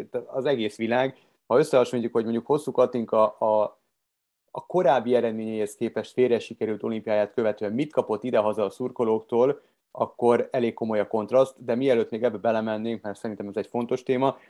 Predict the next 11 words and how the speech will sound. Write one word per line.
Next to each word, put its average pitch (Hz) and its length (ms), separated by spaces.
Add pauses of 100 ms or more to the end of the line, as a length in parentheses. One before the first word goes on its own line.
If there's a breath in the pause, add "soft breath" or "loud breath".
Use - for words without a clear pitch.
Lanti, 131 300
neked, 123 420 (240)
neked 120 240
mi 135 80
volt 123 200
a 117 40
legemlékezetesebb 113 1000
pillanat 107 360
az 104 80
olimpiával 110 520
kapcsolatban? 110 680